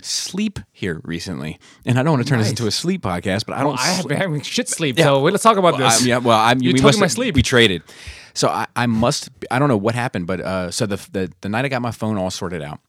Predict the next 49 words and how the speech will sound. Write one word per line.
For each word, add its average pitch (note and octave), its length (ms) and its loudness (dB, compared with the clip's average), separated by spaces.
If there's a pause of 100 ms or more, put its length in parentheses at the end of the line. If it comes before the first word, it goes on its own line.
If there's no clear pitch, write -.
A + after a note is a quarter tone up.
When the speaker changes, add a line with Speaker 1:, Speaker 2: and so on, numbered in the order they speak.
(120)
Speaker 1:
the, E2 220 -10
it E2 100 -14
was, E2 120 -14
uh, D2+ 100 -12
th-, - 200 -20
last F2+ 300 -10
Thursday. E2 400 -12 (600)
Uh, E2 220 -8
went - 140 -2
to D#3 40 -2
sleep G2 300 -4
after G2 180 -6
Joker G2+ 440 -4
and F#2+ 100 -4
all F#2+ 120 -2
that F2 120 -6
bit. F2 240 -8 (1120)
Woke A2 400 0
up A#2+ 300 0 (240)
at G2 180 -6
seven B2 480 -2
thirty, E2+ 440 -8 (360)
which G2+ 160 -2
I A#2 100 2
can A#2 140 -2
tell B2+ 160 -2
you, B2+ 240 0
it A2 80 -2
might A#2 200 2
as A#2 100 -2
well A2+ 160 2
have G2 60 -6
been F#2+ 260 0
noon. D2+ 340 -2 (180)
And F#2 260 -6
you A2 80 -2
know G#2+ 80 2
what G2+ 40 -4
I G#2 40 -4
mean? G2+ 160 -2
I, G#2+ 160 -4
I - 20 -2
usually A#2 260 0
sleep G#2+ 160 -6
till G#2+ 100 -6
about F#2 200 -4
five. D2 440 -10 (160)
Speaker 2:
Mm-hmm. A#2+ 140 -12 (580)
Speaker 1:
Uh, G2+ 100 -8